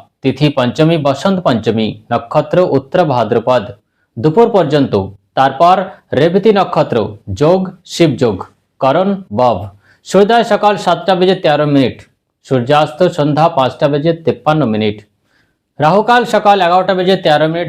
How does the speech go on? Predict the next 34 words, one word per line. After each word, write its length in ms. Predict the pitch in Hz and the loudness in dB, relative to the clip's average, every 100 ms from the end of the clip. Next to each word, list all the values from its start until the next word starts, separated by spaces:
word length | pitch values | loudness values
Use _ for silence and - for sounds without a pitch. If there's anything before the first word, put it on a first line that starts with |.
| 160 | -4
থেকে 180 | 165 170 | 0 0
দুপুর 380 | 123 143 170 131 | 0 -2 0 0
বারোটা 360 | 110 123 135 147 | 2 0 2 0
বেজে 240 | 143 147 | 0 -2
তেত্রিশ 500 | 151 170 123 151 160 - | -2 -4 -4 -4 -4 -2
মিনিট 200 | 117 113 - | -2 -2 0
পর্যন্ত। 420 | 107 98 107 95 110 - _ _ | -2 0 -2 0 -2 -2 _ _
এই 140 | 123 123 | -4 -4
সময়ে 400 | 135 131 143 170 185 - - | -2 0 0 0 -4 -12 -6
শুভ 220 | 175 185 196 | -2 -2 0
কাজ 260 | 160 156 156 | 0 0 -2
এড়িয়ে 300 | 113 107 107 | -2 0 0
চলুন। 300 | 107 107 110 104 - _ _ _ _ _ _ _ | 0 0 0 -4 -12 _ _ _ _ _ _ _
অভিজিৎ 420 | 151 156 220 254 240 | -2 2 2 2 2
মুহূর্ত 320 | 226 220 220 233 | 2 2 2 2
দুপুর 320 | 196 - 208 175 | 2 4 2 4
বারোটা 340 | 165 170 185 | 2 2 2
বেজে 220 | 185 180 | 0 2
এগারো 300 | 170 143 160 170 | 2 2 -2 -2
মিনিট 200 | 180 160 | -4 -2
থেকে 200 | 175 165 160 | -4 0 2
বারোটা 340 | 131 131 143 | 2 2 2
বেজে 240 | 139 139 160 - | 0 0 -2 0
চুয়ান্ন 300 | 135 135 135 | 0 0 0
মিনিট 240 | 127 120 - | -2 -4 -4
পর্যন্ত। 400 | 110 101 104 101 107 - _ _ | -4 0 -2 0 -2 -4 _ _
এই 140 | 117 113 | -6 -2
সময় 260 | 139 139 147 | 2 2 0
শুভ 220 | - 143 165 | 0 0 2
কার্যের 420 | 165 151 143 147 | 2 0 0 -2
জন্য 220 | 135 123 127 160 160 _ _ | 0 0 2 0 -4 _ _
সর্বশ্রেষ্ঠ 680 | - 139 160 156 110 107 110 | -2 -2 0 -2 -2 -2 -4
সময়। 400 | 101 104 107 104 - _ _ _ _ _ _ _ _ _ 147 | -4 -2 0 -2 -8 _ _ _ _ _ _ _ _ _ 0
এবার 260 | 165 214 | 4 2